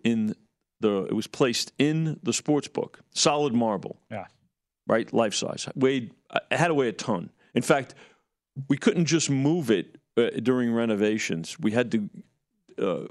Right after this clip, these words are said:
Speaker 1: we had to make sure that it was over a portion of the property that had a slab and not a basement for fear of it literally, you know, creating a, a, a hole and falling through. So, in fact,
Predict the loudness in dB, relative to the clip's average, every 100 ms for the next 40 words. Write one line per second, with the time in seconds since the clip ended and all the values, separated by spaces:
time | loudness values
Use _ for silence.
0 | -10 -2 0 2 2 0 0 -2 0 2
1 | 2 0 -4 _ _ _ 0 2 2 0
2 | -2 0 0 2 0 0 -4 -12 _ _
3 | -2 0 0 0 0 -2 -2 -2 -2 -2
4 | -2 -2 0 0 0 0 -2 0 -2 -2
5 | -2 0 -2 0 0 2 -2 -6 _ _
6 | _ _ _ -2 0 2 0 0 0 0
7 | -2 -4 -6 -6 -8 -6 -4 -2 -2 -2
8 | -4 -2 0 0 0 -2 -4 _ _ _
9 | _ _ _ -6 -6 -4 -2 0 0 -2
10 | -2 -4 -4 -4 -4 -4 -8 -8 -6 -4
11 | 0 0 0 -6 -2 0 0 -4 -4 -4
12 | -2 0 0 2 2 2 0